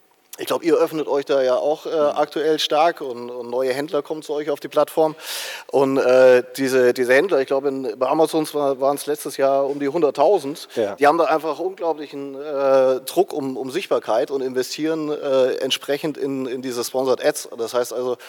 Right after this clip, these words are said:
Speaker 1: Verlinkungen innerhalb des Shops. Und, äh, das ist das Segment, was nach wie vor am dynamischsten wächst und wo die meiste Musik drin ist.
Speaker 3: Ich wollte zwar nicht gleich über, über, über Amazon reden, machen wir's aber doch, weil es eigentlich schon das heißeste Thema. Herr Gößmann, vielleicht, äh, fangen Sie an. Also man,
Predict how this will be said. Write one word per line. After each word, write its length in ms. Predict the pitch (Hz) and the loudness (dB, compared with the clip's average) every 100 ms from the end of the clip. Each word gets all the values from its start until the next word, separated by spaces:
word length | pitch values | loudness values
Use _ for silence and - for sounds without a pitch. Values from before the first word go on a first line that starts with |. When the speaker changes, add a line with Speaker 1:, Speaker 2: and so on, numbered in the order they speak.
| - - | -20 -14
Speaker 1:
Verlinkungen 560 | - 127 147 147 131 127 | -8 -6 -4 -4 -6 -2
innerhalb 440 | 196 170 131 113 | 2 4 2 0
des 120 | 120 | -2
Shops. 380 | - 135 - - | -2 -2 -2 -10
Und, 340 | - 117 120 113 | -4 -2 -2 -4
äh, 400 | - 113 110 104 - | -2 0 0 -2 -2
das 200 | 120 - | -2 -2
ist 160 | 131 | -4
das 140 | 123 110 | -4 -6
Segment, 320 | 110 113 117 | -6 -8 -6
was 120 | 107 | -6
nach 160 | 107 104 | -6 -8
wie 60 | 110 | -6
vor 200 | 110 101 | -4 -4
am 100 | 107 | -4
dynamischsten 460 | 107 104 113 113 | -2 -2 -2 -4
wächst 280 | 113 - - - - - - | -6 -6 -12 -20 -20 -20 -12
und 180 | 113 | -8
wo 80 | 110 | -8
die 80 | 110 | -8
meiste 240 | 107 101 | -8 -8
Musik 180 | 113 110 | -10 -12
drin 140 | - - | -14 -18
ist. 180 | - _ - - | -18 _ -20 -6
Speaker 3:
Ich 100 | - | -4
wollte 120 | 135 | -2
zwar 100 | 156 | -2
nicht 180 | 135 - _ | -4 -14 _
gleich 320 | - 123 151 | -8 -4 -4
über, 200 | 180 151 | -6 -10
über, 340 | 143 143 143 135 | -6 -2 -2 -2
über 180 | 123 120 | -4 -4
Amazon 320 | 131 127 139 | -6 -8 -6
reden, 200 | 131 135 | -6 -6
machen 100 | 127 | -6
wir's 100 | 143 | -4
aber 140 | 120 | -4
doch, 260 | 127 139 - | -2 -2 -2
weil 100 | 120 | -6
es 40 | |
eigentlich 240 | 117 110 - | -6 -10 -12
schon 120 | 120 | -16
das 140 | 107 | -12
heißeste 420 | 101 98 120 - | -10 -10 -10 -12
Thema. 320 | - 127 123 123 - | -10 -8 -6 -8 -12
Herr 100 | - | -8
Gößmann, 260 | 127 147 143 | -2 -2 -2
vielleicht, 400 | 143 139 - - | 2 2 2 0
äh, 80 | 127 | 0
fangen 240 | - 135 131 | 4 2 2
Sie 240 | 147 156 | -4 -2
an. 160 | 123 127 | 0 -2
Also 140 | 127 | -4
man, 280 | 127 131 | -4 -4